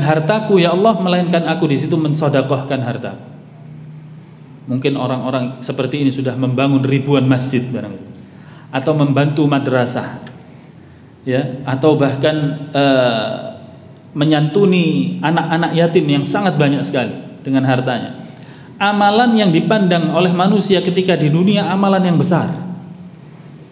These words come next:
Amalan yang besar sekali. Tidak ada satu orang pun di dunia bar-, barangkali dulu yang mencela dia. Kalau ada yang mencela dia, langsung habis orang yang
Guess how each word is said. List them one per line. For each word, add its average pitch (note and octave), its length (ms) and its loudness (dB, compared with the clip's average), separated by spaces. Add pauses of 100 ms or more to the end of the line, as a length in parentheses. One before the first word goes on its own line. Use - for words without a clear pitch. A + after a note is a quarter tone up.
(760)
Amalan D3 360 2
yang F3 180 2 (640)
besar F3 400 -2
sekali. - 320 -4 (400)
Tidak F3+ 200 2
ada F#3 200 2
satu B3 320 0
orang A3+ 320 4
pun A3 160 6
di F3 80 6
dunia F#3 400 4
bar-, D#3 320 2
barangkali D3 480 2
dulu C#3 360 0 (280)
yang F#3+ 200 4
mencela F#3+ 520 4
dia. C#3+ 240 2 (2000)
Kalau D#3 240 0
ada G3 160 2
yang F#3 160 4
mencela F#3 400 2
dia, G3 240 4
langsung F#3 400 2
habis D#3 320 2
orang D3 240 2
yang E3+ 160 2